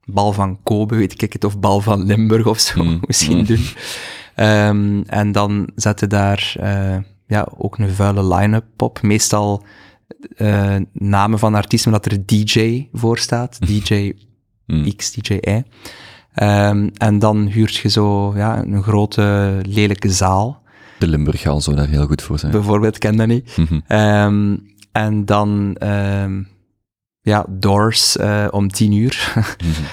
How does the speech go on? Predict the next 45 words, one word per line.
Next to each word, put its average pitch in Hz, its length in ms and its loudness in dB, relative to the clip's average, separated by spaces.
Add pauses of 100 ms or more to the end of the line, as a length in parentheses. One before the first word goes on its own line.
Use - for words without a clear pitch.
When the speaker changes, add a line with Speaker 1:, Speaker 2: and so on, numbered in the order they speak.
(140)
Speaker 1:
En 107 140 0
dan 104 140 2
daarvoor 104 380 2
is 104 140 -2
het - 100 -4
zo, 101 280 0
ehm, 98 540 -6 (140)
ja, 104 220 -4
indrinken. 113 760 0 (180)
Speaker 2:
Of - 240 -6
is 101 120 -2
dat 92 100 0
ook 101 100 -8
niet 120 100 0
soms 120 240 0
met - 220 -2
eten, 165 480 -2
zo'n 101 200 0
bal? 117 240 -2 (480)
Is 98 100 -4
dat, 101 160 2 (100)
Speaker 1:
Dat 113 380 -4
heb 127 120 2
Speaker 2:
dat 107 100 2
Speaker 1:
ik 113 100 0
nog 110 200 -2
niet 113 120 2
gehad. 107 200 -2
Speaker 2:
Mhm. - 100 -4
Speaker 1:
Normaal 113 340 2
gezien 117 280 2
is 117 180 0
het, - 720 -10
start - 320 -4
zo 120 100 0
om 104 140 -2
tien 117 200 2
uur, 120 260 2
maar 101 140 2
de 101 60 -4
meeste 107 240 -2
mensen 107 260 0
komen 107 220 -2
daar 104 160 0
al 98 440 -6